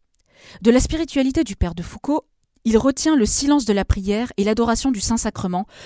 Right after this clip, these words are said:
pour demeurer au service de tous, mais enraciné dans un cœur à cœur avec le Seigneur. Pour lui, ce n'est pas anodin si c'est, si c'est un jeune qui est tombé et si cela s'est produit dans un établissement scolaire. Il témoigne que de nombreux paroissiens,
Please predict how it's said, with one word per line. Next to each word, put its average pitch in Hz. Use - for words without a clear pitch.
pour 208
demeurer 277
au 226
service 233
de 196
tous, -
mais 208
enraciné 247
dans 202
un 185
cœur 247
à 196
cœur 196
avec 170
le 170
Seigneur. 151
Pour 240
lui, 254
ce -
n'est 226
pas 277
anodin 208
si 208
c'est, -
si -
c'est 269
un 208
jeune 185
qui -
est 190
tombé 220
et 196
si 220
cela 254
s'est 226
produit 208
dans 202
un 180
établissement 190
scolaire. 151
Il 220
témoigne 285
que 233
de 208
nombreux 262
paroissiens, 220